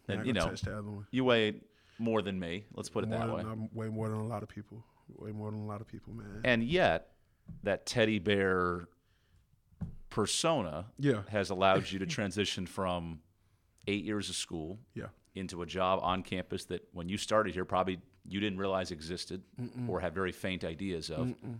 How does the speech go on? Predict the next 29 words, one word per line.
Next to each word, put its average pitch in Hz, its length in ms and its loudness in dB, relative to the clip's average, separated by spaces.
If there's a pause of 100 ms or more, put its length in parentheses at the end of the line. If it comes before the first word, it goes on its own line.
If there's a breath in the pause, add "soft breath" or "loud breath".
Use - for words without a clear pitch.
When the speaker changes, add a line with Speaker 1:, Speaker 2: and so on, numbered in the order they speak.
Speaker 2:
Yeah. 117 280 -4 (120)
Speaker 1:
What 98 300 2
kept - 340 0
you 101 160 -2
around 92 400 2
or 87 60 -2
what 90 180 -2
made 95 180 -2
you 87 100 -6
want 90 280 -4
to 78 240 -8
stick - 380 -6
here 90 200 -4
and, 82 120 -6
and 82 140 -8
be 90 100 -2
a 82 40 -4
part 87 240 -2
of 76 140 -10
what's 87 160 -8
going 85 240 -6
on 80 80 -6
at - 60 -16
Campbell? 82 320 -10 (360 soft breath)
Speaker 2:
It's, 156 440 0 (100)
it's 143 180 -2
my 135 140 0
love 135 400 2
for, 120 540 -4